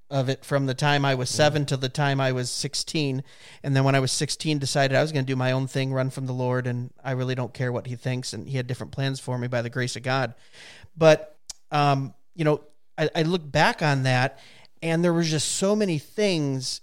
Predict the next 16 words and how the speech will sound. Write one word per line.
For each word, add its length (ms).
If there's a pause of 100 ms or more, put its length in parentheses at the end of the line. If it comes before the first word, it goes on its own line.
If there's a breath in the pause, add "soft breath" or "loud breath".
(180)
that 220
either 260
weren't 260
explained 800
or 120
you 120
just 300
did 160
it 100
because 300
it 80
was 140
kind 300
of 220 (140)
the 80
culture. 640